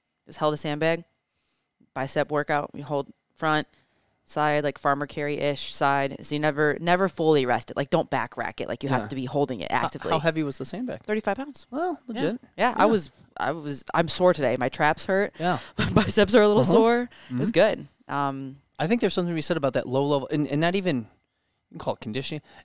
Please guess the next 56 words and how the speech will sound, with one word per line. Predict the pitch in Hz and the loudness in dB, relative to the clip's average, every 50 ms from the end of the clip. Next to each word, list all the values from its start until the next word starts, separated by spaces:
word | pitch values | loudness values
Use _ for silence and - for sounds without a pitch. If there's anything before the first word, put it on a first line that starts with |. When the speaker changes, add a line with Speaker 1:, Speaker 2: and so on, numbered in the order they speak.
| - | -6
Speaker 2:
not | 202 220 | -2 0
even | 220 208 165 | 0 2 0
the | 127 | 0
walking. | 117 117 80 - - - | -2 -4 -6 -8 -10 -12
Like, | 123 120 - | -10 -8 -4
the | 160 | 0
walking's | 170 175 - - 165 147 | 2 2 2 0 -2 -6
important, | 135 117 135 123 - 127 120 110 110 113 - - | -6 -4 -4 -4 -4 -4 -6 -6 -8 -10 -8 -6
da, | 143 135 | -4 -2
da, | 127 | 0
da, | 123 123 123 | 0 -2 -2
but, | 120 - | -2 -2
Speaker 1:
Right. | 156 139 | -2 -2
Speaker 2:
like, | 123 - | -2 -2
that | - 123 104 - _ - - - - - - _ _ - | -4 -6 -6 -6 _ -20 -20 -20 -20 -20 -20 _ _ -10
easy, | 139 160 160 160 165 147 | -8 -6 -4 -2 -2 0
like, | 135 123 113 - _ _ _ _ _ 139 | 0 -2 -4 -4 _ _ _ _ _ _
go | 131 165 170 175 | 2 4 6 8
out | 170 170 135 | 6 6 4
and | 143 131 | 2 -2
do | 139 | -2
yard | 135 120 120 117 127 123 123 | 0 0 0 0 -2 -2 -2
work | 143 147 156 - - | -2 -2 -2 -2 -8
for, | - - - 135 123 120 117 113 110 107 - | -14 -8 -4 -2 0 0 0 -2 -6 -8 -8
you | - 131 | -6 -4
know, | 117 113 117 117 117 _ - | -2 -2 -4 -4 -8 _ -4
four | - 147 139 131 | 0 2 2 2
hours | 131 131 131 135 139 131 135 | 2 0 0 -2 -2 -4 -4
in | 123 | -4
the | 120 107 | -4 -4
heat. | - 131 135 156 - - - | -2 -4 -4 -4 -6 -10 -8
And | - 127 - | -4 -2 0
Speaker 1:
Yeah, | 196 151 | 2 2
Speaker 2:
how, | 135 131 | 4 4
Speaker 1:
your | - 190 | 4 4
heart | 214 226 | 6 6
Speaker 2:
you | 196 | 6
know | 202 | 6
Speaker 1:
rate's | 190 190 | 4 2
a | 185 | 2
little | 180 190 196 202 196 | 2 4 6 6 6
bit | 185 185 | 6 6
higher | 170 175 170 160 151 | 6 6 6 6 6
than | 143 139 | 6 6
a | |
Speaker 2:
Yeah, | 165 180 160 | 8 8 8
Speaker 1:
walk, | 123 - - - - - | 8 6 0 -8 -14 -12
Speaker 2:
yeah. | - - | -2 6
Speaker 1:
but | 151 175 165 - - - | 8 10 10 8 6 2
not, | 170 165 160 156 147 - 151 | 0 2 2 2 2 2 2
like, | 147 143 139 - | 2 2 0 -2
sweating. | - - 160 143 - 117 113 147 - - _ | -2 0 0 2 0 0 -4 -6 -10 -14 _
Speaker 2:
Yeah, | - 135 123 - | -4 -4 -4 -4
yeah. | - - _ | -4 -10 _
Speaker 1:
Right? | - 143 143 156 139 - - | -4 -2 -2 -2 -2 -2 -2
Speaker 2:
But, | 151 143 - | -4 -4 -4